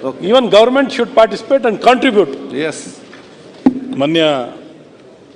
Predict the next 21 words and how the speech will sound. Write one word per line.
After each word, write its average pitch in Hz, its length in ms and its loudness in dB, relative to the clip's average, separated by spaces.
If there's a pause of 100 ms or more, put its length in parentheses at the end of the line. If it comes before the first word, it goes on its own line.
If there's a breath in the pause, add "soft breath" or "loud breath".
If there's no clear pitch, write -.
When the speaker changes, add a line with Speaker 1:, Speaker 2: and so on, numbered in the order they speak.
(180)
Speaker 3:
ಕಾರ್ಮಿಕ 165 360 -2
ಸಚಿವರು 160 420 -2
ತಂದಂತಹ 156 480 -4
Speaker 1:
ಫಾಸ್ಟ್, 143 260 2
ಫಾಸ್ಟ್. 131 160 -6
Speaker 3:
ಕರ್ನಾಟಕ 151 360 -4
ವೇದಿಕೆ 143 460 -4
ಆಧಾರಿತ 139 440 -2
ಗಿಗ್ 143 400 -6
ಕಾರ್ಮಿಕರ 147 480 0 (1200)
ಸಾಮಾಜಿಕ 165 440 -2
ಭದ್ರತೆ 156 420 -2
ಮತ್ತು 156 200 -4
ಕ್ಷೇಮಾಭಿವೃದ್ಧಿ 143 680 -2
ವಿಧೇಯಕ 139 340 -4
ಇಪ್ಪತ್ತು 143 320 -6
ಇಪ್ಪತ್ತೈದಕ್ಕೆ 139 540 -6
ನಾನು 131 180 -8
ಸ್ವಾಗತವನ್ನು 151 540 -2
ಮಾಡ್ತಾ 127 240 -4
ಇದ್ದೇನೆ. 117 440 -8